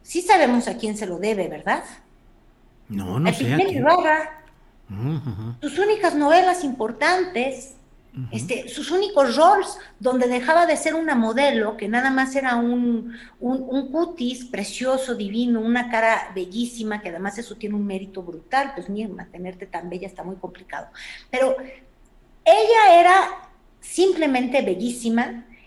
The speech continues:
Speaker 1: y de pronto la agarra Epigmenio y le da unos papelones cuando
Speaker 2: Ujú.
Speaker 1: estaban en la televisión azteca.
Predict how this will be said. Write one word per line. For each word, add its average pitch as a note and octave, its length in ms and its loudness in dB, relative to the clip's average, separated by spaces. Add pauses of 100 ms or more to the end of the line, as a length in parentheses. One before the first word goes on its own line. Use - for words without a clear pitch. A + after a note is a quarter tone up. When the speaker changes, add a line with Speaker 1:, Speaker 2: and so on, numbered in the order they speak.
(100)
Speaker 1:
y B3 160 -2
de A#3 120 2
pronto C4+ 720 0
la G3 160 0
agarra A#3 300 2
Epigmenio G#3+ 720 -4 (300)
y C4 120 -4
le A3+ 160 2
da B3 120 0
unos F4+ 320 0
papelones E4+ 1080 0 (320)
cuando A#3+ 240 4
Speaker 2:
Ujú. A3+ 80 -2
Speaker 1:
estaban C#4+ 600 2 (340)
en G#3+ 160 -2
la A3 140 0
televisión A3 500 -4
azteca. F4 500 2